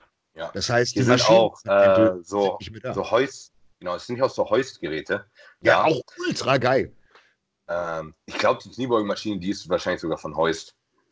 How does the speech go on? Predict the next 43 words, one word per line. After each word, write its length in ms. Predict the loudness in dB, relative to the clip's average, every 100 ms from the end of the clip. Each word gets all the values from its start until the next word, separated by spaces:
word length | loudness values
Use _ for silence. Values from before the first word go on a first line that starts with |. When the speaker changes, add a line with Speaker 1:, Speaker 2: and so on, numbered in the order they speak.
| -6
Speaker 1:
Kann 160 | -2 -2
ich 80 |
mir 100 | -2
sogar 200 | -2 -2
vorstellen. 440 | 0 -2 -2 -8 -10 _ _ _ _ 0
Ähm, 240 | 0 0 -8 _ -6
und 120 | 0
auch 100 | 0
so 140 | 0 -8
diese, 260 | -4 -4
diese 180 | -2 0
Latzugmaschine 760 | 2 0 -2 -6 -6 -4 -6 -6
von 220 | -6 -2
Heust, 420 | 0 0 -4 -20 _ -2
ähm, 300 | 0 0 -6 _ _ _
die 60 | -2
kennst 220 | 0 0
du 20 | 0
wahrscheinlich, 360 | -2 -4 -6
die 80 | -6
mit 140 | -4
diesen 160 | -4 -6
verschiedenen 440 | -4 -2 -2 0
Griffen, 380 | 4 4 2 -14 _ _ -10
die 60 |
es 60 | -2
Speaker 2:
Ja. 100 | 0
Speaker 1:
so 60 | 0
gibt. 220 | -4 -8 _ -8
Und, 120 | -6 -4
Speaker 2:
Ja. 200 | -2 -4 -6 -20 -20 -20 _ _
Speaker 1:
ähm, 200 | -8 -8 _
die 80 | -4
gibt 220 | -2 -2
es 140 | -2 -2
hier 280 | 2 2 4
auch, 420 | 2 0 -4 _ _ _
die 180 | -6 -2
ist 120 | -2
hier 120 | 2 2
aber 240 | 2 -2
unilateral 800 | -2 0 0 0 0 -2 -2 -2
noch. 300 | -4 -4 -6